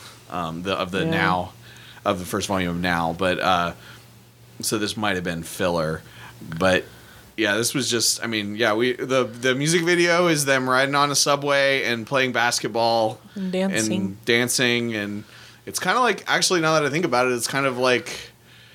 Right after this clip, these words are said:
Speaker 1: an African American's version of the, uh,
Speaker 2: The ins-,
Speaker 1: Backstreet Boys,
Speaker 2: the
Speaker 1: uh, "As Long As You Love Me" video. Isn't that
Speaker 2: Oh,
Speaker 1: the
Speaker 2: is
Speaker 1: one that
Speaker 2: that,
Speaker 1: they were
Speaker 2: is that
Speaker 1: playing
Speaker 2: the one?
Speaker 1: basketball and
Speaker 2: Yeah.
Speaker 1: looking at women?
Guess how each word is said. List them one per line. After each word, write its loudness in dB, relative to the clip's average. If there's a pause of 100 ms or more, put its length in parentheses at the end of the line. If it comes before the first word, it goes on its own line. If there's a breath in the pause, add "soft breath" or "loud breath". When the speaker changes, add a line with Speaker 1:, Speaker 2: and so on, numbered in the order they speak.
(340 loud breath)
Speaker 1:
an 2
African 0
American's 0
version 2
of 2
the, 4
uh, 4 (180)
Speaker 2:
The -2
ins-, 2
Speaker 1:
Backstreet 2
Boys, 2
Speaker 2:
the -4
Speaker 1:
uh, 4 (260)
"As 0
Long 4
As 0
You 2
Love 2
Me" 2
video. 2
Isn't 0
that 4
Speaker 2:
Oh, 4
Speaker 1:
the 4
Speaker 2:
is 2
Speaker 1:
one 4
that 4
Speaker 2:
that, 4
Speaker 1:
they 4
were 4
Speaker 2:
is 2
that 2
Speaker 1:
playing 4
Speaker 2:
the 2
one? 4
Speaker 1:
basketball 4
and 0
Speaker 2:
Yeah. 2
Speaker 1:
looking 2
at 0
women? 2